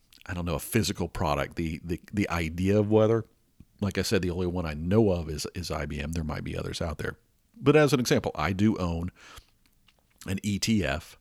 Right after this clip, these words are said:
all right, which is a lot like a mutual fund for those that aren't familiar, but it just, it's one that you can trade a little differently, but it's called, I'm not gonna give you the name, but just know it holds some of these satellite things, and that's exactly why I bought it, 'cause it's something that was familiar to me and I thought would be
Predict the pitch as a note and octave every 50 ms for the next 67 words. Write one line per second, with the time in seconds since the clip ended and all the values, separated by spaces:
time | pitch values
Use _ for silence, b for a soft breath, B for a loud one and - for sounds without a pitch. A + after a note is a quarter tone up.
0 | _ _ - C3+ D#3+ - - - - - - B B B B B B - - -
1 | - C#2+ C#2 B1+ A#1 G#1+ - C#2 D#2+ E2 G2+ G2+ E2+ D2+ - - D#2+ D2 - D#2
2 | D#2+ F2 - - D2 - - - - - - D2+ - - - G#2+ G2 E2 D2+ D2
3 | D#2 E2+ F2 - D2+ D2+ D#2 D2+ - D2+ C#2 - - - B B B B B B
4 | - - - - D#2+ D#2+ D2+ C#2+ - - - F2 D#2 - E2 E2 - - D#3 C#3+
5 | G#2+ E2+ E2+ E2+ D#2 D2+ C#2+ D#2 D2+ - - A#1+ F#2 G2+ G#2+ - - - _ B
6 | B B B B B - - - - - - - F#2+ F2 F2 E2 E2+ E2 D#2+ -
7 | - F#2 F2+ F2 E2 - - D2 C#2+ C#2+ C#2 C#2 - - - - - - B B
8 | B B - G2+ A2+ G#2+ A2+ A2 - - A2 A2 G2 F#2 - - - - - B2+
9 | B2+ B2+ B2+ A2 - - - G2 E2 E2+ F2 D#2+ D#2+ E2+ F2 E2+ - - C#3+ F3+
10 | D#3+ E2+ - - - - - - - - - - B1+ - - - - - - E2+
11 | C#2 - - - F2 - - - D#2 E2 E2 A2 A#2 - - - A2+ G2+ G#2 G#2
12 | - - - D3+ D3+ C3 C#3+ A#2 G2+ F2 F#2 F#2 - - G2 F2 E2+ F2 F2+ F2
13 | F2+ E2 D#2+ E2 E2 D#2 D2+ D2 C#2+ - D#2+ D#2+ E2 E2 D2+ D2 D#2 C#2 -